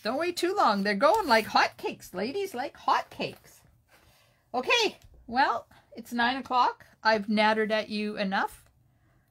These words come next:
I'm off to, uh, finish my cards.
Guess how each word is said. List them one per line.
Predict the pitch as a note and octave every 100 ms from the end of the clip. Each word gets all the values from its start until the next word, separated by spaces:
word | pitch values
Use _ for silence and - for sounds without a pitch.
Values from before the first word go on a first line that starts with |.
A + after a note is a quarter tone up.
| _ -
I'm | F3 -
off | F#3 G3 -
to, | - F3 E3 D#3+
uh, | D#3 D#3 - _ - - - - - - _
finish | G3+ F3+ F3+ -
my | D#3
cards. | - D#3 F#3+ A#3+ -